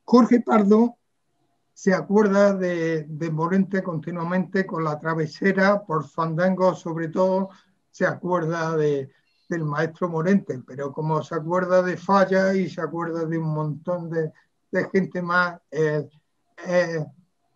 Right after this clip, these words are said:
el, tanto uno como otro son muy aficionados a venir a Granada. Es decir, que no es difícil que, que lo escuchemos por aquí. Eh, Jorge Dresle, en, en el, en dos mil catorce, en un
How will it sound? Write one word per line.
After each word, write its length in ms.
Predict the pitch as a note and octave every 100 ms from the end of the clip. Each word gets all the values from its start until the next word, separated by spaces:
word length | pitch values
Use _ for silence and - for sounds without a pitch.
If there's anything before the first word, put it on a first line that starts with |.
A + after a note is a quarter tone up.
| _ _ -
el, 560 | F#3+ F3 E3+ E3 D#3+ - _ _
tanto 420 | F#3 F#3 F#3 F#3+
uno 340 | F#3 G3 A3 G#3+
como 300 | A#3 G#3+ A3
otro 360 | A3 A3+ A#3 G3+
son 260 | - G3+
muy 260 | F#3+ G3+ G3
aficionados 1000 | F3 - G#3 E3+ G3 F#3 F#3+ F#3+ G3 G3
a 120 | F3
venir 300 | D#3+ D#3+ E3
a 60 |
Granada. 500 | D#3+ F3+ F3+ F#3+ C3 - _ _ _ _ _ _ _ _ _ _
Es 140 | - C#3+
decir, 180 | D#3
que 120 | - C#3
no 140 | D3+
es 60 | D3+
difícil 600 | D3+ - F#3 F#3 F3 D#3+
que, 300 | D#3 C#3+ C3+ _ _ -
que 60 | E3
lo 120 | D3+
escuchemos 500 | C#3 D3+ D3+ D#3 C3+
por 160 | D3
aquí. 220 | A3 A3 A3 _ _ _ _ _
Eh, 400 | F3 F3 E3+ F3
Jorge 460 | D#3 A#3+ A#3+ B3 B3
Dresle, 640 | G#3+ G#3+ A3 G#3 A3 G#3+ - _ _ -
en, 560 | D#3+ E3 D#3+ D#3+ D#3+ D#3+ -
en 240 | D#3 D#3 D3+
el, 420 | D3+ D3 C#3+ C#3+ C#3 C#3+ D#3
en 120 | D#3+
dos 140 | D3+
mil 180 | E3+ G3
catorce, 500 | - G#3+ A3+ G3 A3
en 160 | G#3 F#3
un 400 | F#3+ G3 G3+